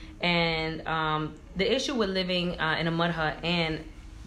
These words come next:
having dirt floors and maybe even sleeping on dirt floors is that it is a major health concern.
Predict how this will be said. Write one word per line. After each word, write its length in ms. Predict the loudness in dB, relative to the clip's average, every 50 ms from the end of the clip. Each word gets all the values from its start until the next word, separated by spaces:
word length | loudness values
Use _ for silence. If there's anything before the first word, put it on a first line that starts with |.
| -16 -16 -18 -20 -20 -18 -10 -6
having 420 | 0 2 4 4 4 4 2 0
dirt 220 | 2 2 2 2 2
floors 380 | 0 2 4 4 4 2 0
and 100 | -2 -2
maybe 200 | -2 -2 -2 -2
even 160 | -2 -2 -4
sleeping 500 | -6 -6 -6 -6 -4 -4 -4 -4 -4 -4
on 220 | -2 -2 -4 -4 -4
dirt 220 | -4 -4 -4 -6
floors 400 | -6 -6 -4 -4 -2 -4 -4 -4
is 160 | -4 -4 -2
that 200 | 0 0 0 0
it 80 | 0 -2
is 160 | -4 -2 0
a 60 | -2
major 500 | -2 0 0 -2 -2 -2 -2 0 0 0
health 340 | 0 0 -2 -4 -6 -6 -6
concern. 500 | -6 -6 -6 -6 0 2 2 2 2 0